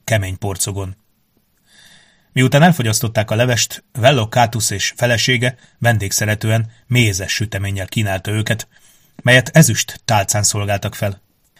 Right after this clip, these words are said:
Kátó elvett egy süteményt, és észrevette a tálcát díszítő mintákat, előrehajolt, hogy jobban szemügyre vegye. „Gondolom, újabb görög portéka”, jegyezte meg Budika,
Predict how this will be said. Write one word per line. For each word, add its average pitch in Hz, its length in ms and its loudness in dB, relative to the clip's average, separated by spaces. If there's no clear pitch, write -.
Kátó 120 340 4
elvett 113 300 0
egy 107 200 -6
süteményt, 113 580 -2
és - 340 -2
észrevette 101 520 -2
a 98 60 -4
tálcát 101 420 -2
díszítő 104 400 -4
mintákat, 110 560 -2
előrehajolt, 113 720 0
hogy 107 160 -2
jobban 107 300 0
szemügyre 95 400 -4
vegye. 92 240 -6
„Gondolom, 208 520 4
újabb 214 360 6
görög 127 460 0
portéka”, 120 720 -2
jegyezte 107 400 -4
meg 107 140 0
Budika, 117 480 0